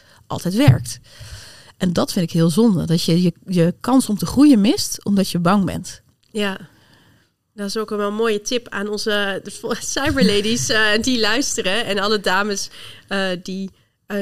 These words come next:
Speaker 2: carrière ambiëren in cybersecurity.
Speaker 1: Ja.
Speaker 2: Dus, eh, is altijd mijn afsluitende vraag. Dus, eh, Rosanne, wat zijn jouw tips?
Speaker 1: Eh, wees, wees niet bang om jezelf te zijn. En als je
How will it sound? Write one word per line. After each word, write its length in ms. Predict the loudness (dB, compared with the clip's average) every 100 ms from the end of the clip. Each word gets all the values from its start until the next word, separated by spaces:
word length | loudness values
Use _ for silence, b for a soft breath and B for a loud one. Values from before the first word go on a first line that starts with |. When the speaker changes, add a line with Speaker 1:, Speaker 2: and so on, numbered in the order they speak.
| -4
Speaker 2:
carrière 520 | -4 -2 -2 -2 -4
ambiëren 580 | -6 -6 -4 -6 -6 -8
in 100 | -10
cybersecurity. 920 | -10 -10 -10 -12 -12 -14 -12 -14 -16 -18 b b b
Speaker 1:
Ja. 100 | -4
Speaker 2:
Dus, 220 | -2 -4
eh, 240 | -4 -4 -6
is 160 | -8
altijd 280 | -8 -8 -8
mijn 160 | -8 -8
afsluitende 560 | -8 -8 -10 -14 -16
vraag. 400 | -16 -16 -18 -18
Dus, 240 | -16 -12 -10
eh, 100 | -8
Rosanne, 440 | -6 -6 -8 -10
wat 180 | -8 -6
zijn 120 | -6
jouw 160 | -6 -6
tips? 360 | -8 -12 -12 -18 B B B B B B _
Speaker 1:
Eh, 440 | 2 4 4 4 2 -2 -8 -6
wees, 420 | 0 4 4 2 -2
wees 260 | 2 2
niet 180 | 4 4
bang 240 | 4 2 4
om 100 | 2
jezelf 300 | 2 0 -2
te 100 | 0
zijn. 360 | 2 2 2 -6 B B B B
En 140 | -4
als 280 | 0 2 2
je 140 | 0